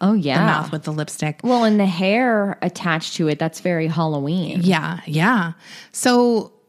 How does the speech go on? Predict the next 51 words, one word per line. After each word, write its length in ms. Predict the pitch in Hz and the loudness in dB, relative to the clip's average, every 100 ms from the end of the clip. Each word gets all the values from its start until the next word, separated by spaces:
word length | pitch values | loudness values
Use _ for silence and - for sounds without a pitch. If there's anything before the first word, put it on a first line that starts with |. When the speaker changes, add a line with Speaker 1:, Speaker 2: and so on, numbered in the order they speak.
| _ _ _ _ _ _ - | _ _ _ _ _ _ -6
Speaker 2:
I 100 | 214 | 2
mean, 140 | 262 | 4
these 200 | 294 370 | 4 4
were 200 | 302 285 | 4 4
identifiable, 1040 | 214 185 180 180 175 160 147 147 156 160 165 _ _ _ _ _ | 4 4 2 2 0 -2 -4 -8 -8 -10 -16 _ _ _ _ _
these 220 | 170 160 | -6 -4
masks. 320 | 151 - - | -6 -6 -6
Like, 120 | 180 185 | -4 -2
if 80 | |
you 140 | 220 240 | 2 4
knew 220 | 208 196 | 6 4
who 80 | 180 | 4
the 100 | 175 | 2
woman 300 | 165 160 160 | 0 0 0
was, 440 | 156 151 151 151 175 | -2 -2 -4 -6 0
you 140 | 190 | 0
could 160 | 190 175 | 0 -2
probably 560 | - 165 160 147 151 | -2 0 0 -2 -2
identify 580 | 139 151 147 147 - 139 | -2 -2 -4 -4 -4 -4
her. 280 | 139 143 139 | -4 -4 2
Speaker 1:
Ed 220 | 311 339 | 0 0
Gein 220 | 302 370 370 | 0 2 2
was 120 | 359 | 0
kind 280 | - 254 262 | 0 2 2
of 80 | 233 | 2
an 80 | |
expert 440 | 220 185 - - 190 | -2 -4 -4 -4 -4
craftsman. 640 | - 175 170 - 160 131 139 | 0 0 0 -2 -4 -4 0
Now, 220 | 196 220 | 4 4
I 120 | 214 | 4
have 280 | 233 247 269 | 4 2 0
to 60 | 277 | -2
say 300 | - 233 208 | -2 0 2
that 140 | 185 | 2
if 100 | 180 | 0
he 240 | 180 240 262 | -2 0 0
had 140 | 294 | 0
just 260 | 269 262 - | -2 -4 -4
found, 560 | - 202 214 208 190 180 - | -2 0 2 2 2 -2 -2
uh, 320 | 185 170 165 - | 0 2 0 0
a 120 | 160 | -4
healthier 680 | 147 196 254 - 254 170 151 | -2 -2 -2 0 2 4 2
outlet, 680 | - 208 247 143 127 - - | 0 0 0 -2 -4 -6 -12
he 220 | - 214 | -4 0
would 140 | 233 254 | 2 2
have 140 | 208 | 2
been 220 | 190 180 | 0 0
quite 340 | 175 175 170 180 | 2 2 2 0
the 80 | |
little 220 | 180 165 160 | 0 2 0
seamstress. 960 | - 208 262 - - - - - - | -2 -2 -2 -2 -8 -8 -10 -12 -12